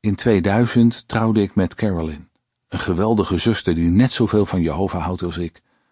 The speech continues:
Ons huis is een oase van rust. We vinden het een eer dat we deel mogen uitmaken van een reine en liefdevolle internationale broederschap.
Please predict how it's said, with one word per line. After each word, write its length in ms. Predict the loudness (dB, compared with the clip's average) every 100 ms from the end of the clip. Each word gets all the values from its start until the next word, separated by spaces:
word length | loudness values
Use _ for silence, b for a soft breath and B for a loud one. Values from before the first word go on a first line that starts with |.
| _ _ _ _ -4
Ons 180 | -2
huis 420 | 0 0 -2 -4 -4
is 160 | 0
een 140 | 2 0
oase 580 | 0 -2 -2 -2 -4 -4
van 160 | -4
rust. 380 | -2 -2 -4 -12 _ _ _ _ _ _ _ _ _ _ _
We 120 | -4 0
vinden 320 | 2 4 4
het 140 | 4
een 140 | 0 -2
eer 360 | 0 0 0 -2
dat 240 | -6 -4
we 160 | -6 -2
deel 220 | 2 4
mogen 320 | 4 2 0
uitmaken 560 | -2 0 0 -2 -2 -6
van 180 | -4 -4
een 160 | -4
reine 480 | -4 -2 2 2 2
en 220 | -2 -2
liefdevolle 680 | 0 0 -2 -2 0 2 2
internationale 960 | 2 2 2 0 -2 -4 0 0 0 0
broederschap. 680 | 0 0 -2 -6 -12 -16